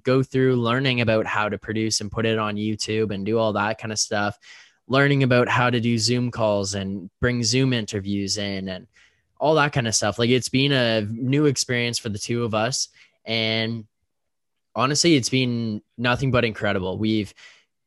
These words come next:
amassed some sponsorships along the way. We've had incredible guests, James Duthie, Cabby Richards, Cirillo, Tim Hicks,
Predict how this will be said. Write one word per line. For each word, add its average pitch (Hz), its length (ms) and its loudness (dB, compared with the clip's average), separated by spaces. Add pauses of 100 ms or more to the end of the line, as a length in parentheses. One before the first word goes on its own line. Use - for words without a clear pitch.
amassed 123 460 2
some 113 260 0
sponsorships 123 800 0
along 110 260 -4
the 107 80 -4
way. 117 260 2
We've 107 180 -2
had 113 160 -2
incredible 120 420 0
guests, 107 440 0
James 127 360 0
Duthie, 107 380 -2
Cabby 120 380 0
Richards, 107 560 -2
Cirillo, 120 840 0
Tim 131 340 0
Hicks, 107 500 -2